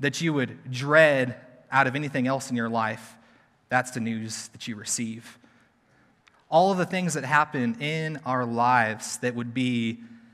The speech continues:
the enemy of rejoicing. But if we keep on reading and look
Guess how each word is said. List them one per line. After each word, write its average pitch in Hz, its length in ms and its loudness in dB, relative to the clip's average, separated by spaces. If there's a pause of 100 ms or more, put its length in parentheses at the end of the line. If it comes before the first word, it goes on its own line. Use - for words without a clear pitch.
(840)
the 127 80 -6
enemy 110 540 -4
of 110 100 -6
rejoicing. 110 640 -8 (340)
But 127 120 2
if - 100 -4
we 170 140 -2
keep 175 340 -6
on 160 240 0
reading 131 680 -2
and 123 160 2
look 143 200 -2